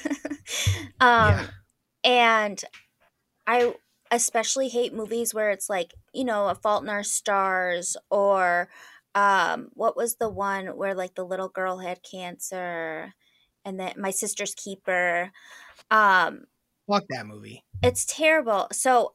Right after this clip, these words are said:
Speaker 2: That's,
Speaker 1: I
Speaker 2: oh, their only point, though the book, though the book is even crazier.
Speaker 1: Y-, yeah,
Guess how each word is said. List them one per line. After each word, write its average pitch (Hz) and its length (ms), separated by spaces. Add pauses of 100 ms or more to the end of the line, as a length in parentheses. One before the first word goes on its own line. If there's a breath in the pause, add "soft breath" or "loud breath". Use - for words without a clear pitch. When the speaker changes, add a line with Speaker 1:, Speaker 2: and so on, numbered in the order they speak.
Speaker 2:
That's, 247 180
Speaker 1:
I 240 60
Speaker 2:
oh, 220 80
their 208 160
only 247 200
point, 208 320 (260 loud breath)
though 233 120
the 262 140
book, 269 320
though 294 240
the 294 120
book 285 460
is 311 160
even 320 300
crazier. 349 800 (160)
Speaker 1:
Y-, 233 80 (100)
yeah, 247 520